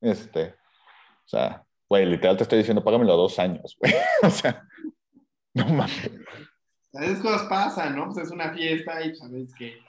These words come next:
Speaker 1: No, no,
Speaker 2: pues,
Speaker 1: no, esas cosas no pasan. Esas
Speaker 2: el
Speaker 1: cosas
Speaker 2: lavabo,
Speaker 1: no pasan.
Speaker 2: el lavabo sí te lo rompen, ¿cómo no?
Speaker 1: Ah, el lavabo sí te lo rompen, güey, pero, pero, a ver,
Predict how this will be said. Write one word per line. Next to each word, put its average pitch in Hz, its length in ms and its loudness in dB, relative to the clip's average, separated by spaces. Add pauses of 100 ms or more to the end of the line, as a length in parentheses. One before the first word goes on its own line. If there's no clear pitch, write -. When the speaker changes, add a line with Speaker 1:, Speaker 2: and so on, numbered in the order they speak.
Speaker 1:
No, 151 180 6
no, 160 60 6
Speaker 2:
pues, 160 160 6
Speaker 1:
no, 156 80 2
esas 185 260 6
cosas 214 320 6
no 156 220 2
pasan. - 440 -4
Esas 139 360 2
Speaker 2:
el 175 140 2
Speaker 1:
cosas - 0 -
Speaker 2:
lavabo, 190 200 2
Speaker 1:
no 370 160 -2
pasan. 240 140 -4
Speaker 2:
el 277 80 -2
lavabo 403 320 2
sí 277 160 -2
te 214 80 0
lo 156 100 -2
rompen, 147 460 -4
¿cómo 165 220 -10
no? 139 480 -8
Speaker 1:
Ah, 131 100 6
el 120 60 4
lavabo 139 380 8
sí 151 120 -4
te 143 100 4
lo 143 140 6
rompen, 135 340 2
güey, 98 180 -2
pero, 98 220 -2 (240)
pero, 98 520 2 (100)
a 110 80 -2
ver, 110 300 0